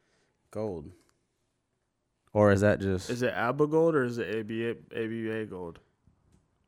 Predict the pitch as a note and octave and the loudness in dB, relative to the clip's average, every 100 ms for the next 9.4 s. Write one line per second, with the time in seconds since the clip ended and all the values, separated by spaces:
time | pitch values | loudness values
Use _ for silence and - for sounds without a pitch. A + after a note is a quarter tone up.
0 | _ _ _ - - G#2 A2+ B2 B2+ C3 | _ _ _ -12 -2 6 8 8 8 4
1 | A#2 A#2 B2 C3 B2 - F3 E3 E3+ D#3 | 2 6 6 6 4 6 6 6 6 4
2 | B2 C#3 - F3 E3 D3 - C#3+ E3 D#3+ | 2 0 2 2 2 2 4 6 6 6
3 | D#3+ E3+ D#3+ E3 D#3+ F#3 C3 - - - | 4 2 4 4 6 6 4 -2 -8 4
4 | A#2+ A#2 E3+ E3 F3 E3+ B2+ C3+ C3 D3+ | 4 6 6 6 4 2 2 0 2 0
5 | B2 A#2 A#2 A2+ A#2 A2 A2 - A2+ G2 | 2 0 0 2 2 2 -2 2 0 2
6 | C3 A2+ A2 A2+ G2+ - G#2+ F#2+ G#2 G2+ | 0 0 2 0 0 -4 -4 0 -2 0
7 | G2+ F2+ - - - G2+ G#2 G#2+ G2+ G2+ | 0 0 -4 -14 -2 2 6 6 6 4
8 | G#2 F#2 F#2+ - _ _ G#2 G2+ G2+ F#2+ | 2 0 -6 -18 _ _ -6 -4 -2 0
9 | G2 F#2+ F#2+ F#2 | -2 0 -2 -4